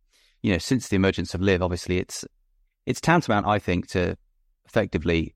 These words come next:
a buyer coming in to think of any other asset market, because what's effectively happened is golfers are now seen as effectively assets. Live decided to come in and place a value of two hundred million dollars on Phil Mickelson's head over four years, let's say.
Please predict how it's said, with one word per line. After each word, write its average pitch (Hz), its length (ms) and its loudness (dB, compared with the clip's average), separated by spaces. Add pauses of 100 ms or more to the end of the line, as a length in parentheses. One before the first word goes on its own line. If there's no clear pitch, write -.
a 87 140 -4
buyer 85 480 2
coming 90 240 0
in 85 120 0
to 98 120 -4
think 107 160 -2
of 107 140 0
any 110 240 2
other 95 140 0
asset - 360 -6
market, 82 500 -2
because 92 280 -4
what's 123 220 -2
effectively 92 440 -2
happened 85 420 -2
is - 280 -8 (180)
golfers 98 400 0
are 85 60 -2
now 82 180 -2
seen 87 260 -2
as 80 140 -6
effectively 87 480 -4
assets. - 560 -6
Live 113 320 0
decided 95 440 0
to - 80 -8
come 107 280 0
in 85 220 0
and 85 120 -4 (300)
place 85 420 0
a 92 80 -2
value 87 400 2
of 82 120 -4
two 92 180 0
hundred 85 240 0
million 85 240 0
dollars 82 320 0
on 78 100 -6
Phil 85 220 -2
Mickelson's 82 420 -4
head 78 200 -4
over 80 240 -4
four 80 220 -4
years, 78 260 -4
let's 80 180 -6
say. 78 220 -4